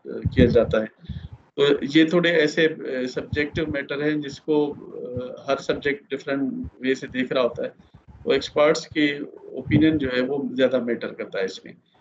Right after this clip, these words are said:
हम कोशिश करेंगे कि policy में ये चीज़, ये पॉइंट जो है ना, सेल्फ प्लेजिज्म का और thesis वाला, ये दोनों, और ओरिजि-, originality report और similarity report को हम प्लेजिज्म के तौर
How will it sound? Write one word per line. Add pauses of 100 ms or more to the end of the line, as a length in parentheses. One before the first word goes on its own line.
(300)
हम
कोशिश
करेंगे
कि
policy
में
ये
चीज़,
ये
पॉइंट
जो
है
ना, (400)
सेल्फ
प्लेजिज्म
का
और
thesis
वाला,
ये
दोनों, (320)
और
ओरिजि-,
originality
report
और
similarity
report
को
हम
प्लेजिज्म
के
तौर